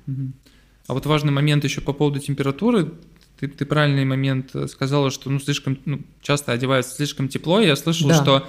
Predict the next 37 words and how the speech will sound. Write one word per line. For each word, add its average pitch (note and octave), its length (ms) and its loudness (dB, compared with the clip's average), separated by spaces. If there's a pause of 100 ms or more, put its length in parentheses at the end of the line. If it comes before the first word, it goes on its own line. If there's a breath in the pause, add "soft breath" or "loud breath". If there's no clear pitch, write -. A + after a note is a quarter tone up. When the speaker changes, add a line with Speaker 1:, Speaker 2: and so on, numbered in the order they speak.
Speaker 2:
да. C#3 200 0 (260 loud breath)
Speaker 1:
нужно C#3+ 840 4 (140)
одеваться D3 680 0
на C3 160 0
улицу, F#3 500 2
как C3 240 -2
будто D#3+ 220 2
там, C#3+ 600 0
а, B2 260 -6
на C3+ 160 -6
Speaker 2:
На D#3 80 0
Speaker 1:
десять D3+ 200 4
Speaker 2:
десять C3+ 180 0
Speaker 1:
градусов, C#3 480 2
Speaker 2:
градусов. B2 220 -4 (140)
Speaker 1:
э, B2+ 440 -6 (120)
п-, B2+ 100 -8
потеплее. F3+ 680 -2
Speaker 2:
Жарче, D3+ 480 2
да. C3+ 120 -2
Speaker 1:
Да, B2+ 360 2
то C3 60 -6
есть - 220 -10
ты, C3 240 2 (120)
ну, C#3 180 -2 (240)
как B2 120 -8
бы C3 80 -6
выходишь, D#3+ 720 0 (200 loud breath)
и D3+ 140 -2
когда D#3+ 320 2
ты D#3+ 120 0
выходишь C#3+ 440 0
на C3+ 100 -2
улицу, F3 800 2
это D3 220 -2
абсолютно C#3+ 560 0
окей, E3+ 500 -2